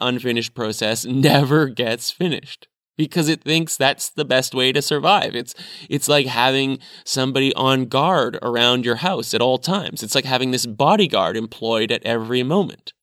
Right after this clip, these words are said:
If some part of you is on watch, is being hypervigilant around the most scary and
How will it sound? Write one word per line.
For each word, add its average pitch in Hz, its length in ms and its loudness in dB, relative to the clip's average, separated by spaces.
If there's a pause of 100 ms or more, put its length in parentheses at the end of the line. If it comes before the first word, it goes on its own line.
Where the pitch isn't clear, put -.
(280)
If 151 160 2
some 185 420 2
part 190 300 2
of 185 100 0
you 65 220 -10 (320)
is 127 140 2
on 147 260 4
watch, - 500 0 (200)
is 113 180 -4
being 143 240 4
hypervigilant 131 880 0 (260)
around 123 400 4
the 120 80 0
most 117 340 0
scary 117 800 0 (160)
and 110 520 0